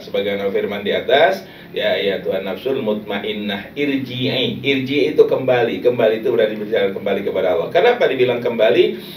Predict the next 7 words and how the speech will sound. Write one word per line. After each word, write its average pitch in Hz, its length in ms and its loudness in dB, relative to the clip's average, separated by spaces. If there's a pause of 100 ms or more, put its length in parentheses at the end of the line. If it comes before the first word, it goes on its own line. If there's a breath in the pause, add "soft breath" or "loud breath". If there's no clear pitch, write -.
(160 loud breath)
Karena 117 240 0
kita 120 320 0
ini 123 640 0
sesungguhnya 120 720 0
berasal 110 720 0
dari 98 320 0
Allah. 131 960 2